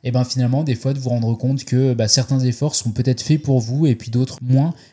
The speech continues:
parce que vous allez y prendre moins de plaisir tout simplement. Il y a peut-être des personnes qui vont prendre beaucoup de plaisir, euh, à aller vite et qui vont s'ennuyer à courir, euh, lentement, et d'autres personnes qui vont prendre beaucoup de plaisir à courir lentement et, euh,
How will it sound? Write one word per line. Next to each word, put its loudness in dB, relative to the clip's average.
parce 0
que 0
vous 2
allez 2
y 0
prendre 0
moins 4
de 2
plaisir 0
tout -12
simplement. -2
Il 2
y 4
a 4
peut-être 2
des 2
personnes 2
qui -2
vont 0
prendre 0
beaucoup 0
de -12
plaisir, 0
euh, 0
à 0
aller 4
vite -4
et 0
qui -2
vont 2
s'ennuyer 4
à 2
courir, -2
euh, 4
lentement, 0
et 0
d'autres 0
personnes 0
qui -2
vont 2
prendre 0
beaucoup -2
de -6
plaisir -2
à -2
courir -6
lentement -2
et, 0
euh, -2